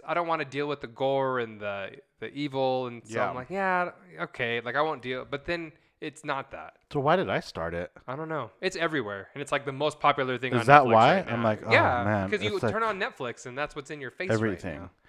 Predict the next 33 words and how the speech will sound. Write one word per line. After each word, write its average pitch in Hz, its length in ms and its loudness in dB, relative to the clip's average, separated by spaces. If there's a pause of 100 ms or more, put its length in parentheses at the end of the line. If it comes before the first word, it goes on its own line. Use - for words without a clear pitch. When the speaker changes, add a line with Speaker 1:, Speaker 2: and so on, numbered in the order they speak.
(120)
Speaker 2:
But 143 200 2
then 156 160 6
it 143 100 -2
got 131 160 4
all 123 160 4
over 113 180 2
my 98 160 -6
film 113 280 -2
stuff, 113 240 0
Speaker 1:
Yes, 110 140 4
Speaker 2:
my 95 120 -4
Speaker 1:
then 151 360 0
it 160 40 0
Speaker 2:
podcast, 110 160 2
Speaker 1:
started 139 260 0
Speaker 2:
and 95 120 -2
my 92 40 -8
reviews. 107 300 0
Speaker 1:
slowly 92 140 -8
creeping 110 380 -16
Speaker 2:
So 110 60 -8
I 110 40 0
Speaker 1:
in. 107 60 -2
Speaker 2:
get 123 120 4
on 117 100 4
Twitter. 123 220 -2
I'm 117 80 -6
like, 113 160 -10
"Dude, 139 180 -12
this 120 200 -10
guy." 80 280 -6 (180)
Speaker 1:
Yes. 127 120 0 (140)
Speaker 2:
Every, 123 180 2